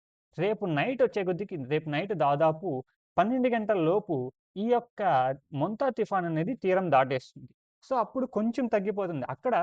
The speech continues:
సైక్లోన్ డెత్ అనేది జరుగుతుందన్నమాట. అంటే ఈ డె-, తుఫాను యొక్క మరణం జరగొచ్చు. అంటే ఎందుకు తుఫాను మరణము అంటే మనకు జియోగ్రఫికల్ టర్మ్స్‌లో మనకు సైక్లోన్ డెత్ అనేది ఒక టాపిక్ ఉంటుంది. So, ఇక్కడ చూస్తే దానికి నీటి సరఫరా అనేది ఉండదు. గాలులు మాత్రం తిరుగుతూ ఉంటాయి.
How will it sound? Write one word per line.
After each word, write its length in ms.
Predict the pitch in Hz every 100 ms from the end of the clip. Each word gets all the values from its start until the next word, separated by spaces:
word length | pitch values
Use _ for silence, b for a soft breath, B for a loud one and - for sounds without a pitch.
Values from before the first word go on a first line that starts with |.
| 196
సైక్లోన్ 500 | 190 202 240 247 185
డెత్ 240 | 156 160
అనేది 240 | 214 202 170 _ _ _ _
జరుగుతుందన్నమాట. 720 | 151 143 139 123 113 113 113 - _ _ -
అంటే 160 | 226 240 190 _ _
ఈ 140 | 202
డె-, 240 | 180 190
తుఫాను 380 | 165 196 247 233
యొక్క 180 | 214 -
మరణం 340 | 160 156 185 180
జరగొచ్చు. 440 | 127 127 120 _ -
అంటే 200 | 151 247
ఎందుకు 280 | 190 240 262
తుఫాను 380 | 233 208 202 202
మరణము 380 | 175 160 165 165
అంటే 180 | 151 147
మనకు 240 | 151 147 139
జియోగ్రఫికల్ 520 | 123 202 226 220 208
టర్మ్స్‌లో 360 | - 139 156 190
మనకు 240 | 147 151 139
సైక్లోన్ 400 | - 160 185 208
డెత్ 180 | 160 156
అనేది 200 | 135 160
ఒక 140 | 147 151
టాపిక్ 320 | 127 117 - -
ఉంటుంది. 280 | 110 117 - _ _ _ _ _ _
So, 80 | 269
ఇక్కడ 160 | 269 254
చూస్తే 360 | 254 247 - 151 156 _
దానికి 280 | - 202 240
నీటి 280 | 175 226 285
సరఫరా 380 | 285 247 233 220
అనేది 220 | 180 196 139
ఉండదు. 220 | 127 107 123
గాలులు 340 | 139 175 240
మాత్రం 260 | 220 208 202
తిరుగుతూ 340 | 175 151 143 127
ఉంటాయి. 260 | 117 110